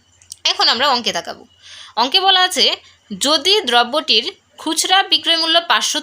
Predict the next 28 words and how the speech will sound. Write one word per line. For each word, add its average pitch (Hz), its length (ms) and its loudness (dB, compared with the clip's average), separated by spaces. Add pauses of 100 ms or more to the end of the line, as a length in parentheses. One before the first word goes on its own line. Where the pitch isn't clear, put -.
ছিয়াত্তর 247 380 0
টাকা 196 220 -2
হয়, - 160 -12 (360)
তাহলে 254 180 0
এক্ষেত্রে 320 300 -2 (260)
কোন 349 200 -2
দামটা 320 280 0
দেওয়া 220 220 4
আছে? - 180 -6 (520)
বিক্রয় 294 320 0
মূল্য। 294 160 2 (460)
তাহলে 247 200 2
আমরা 269 180 -2
বের 285 200 2
করতে 311 260 -2
পারবো 262 240 2
কোনটা? 220 240 -2 (440)
ক্রয় 285 240 2
মূল্য। 311 180 0 (880)
তাহলে 311 260 4 (340)
আমরা 311 220 0
জানি 262 180 2 (480)
আমাদের 294 220 0 (100)
যেটা 302 160 2 (100)
বের 262 220 0
করতে 269 260 -2
হয় 190 200 2
অঙ্কে, - 220 -10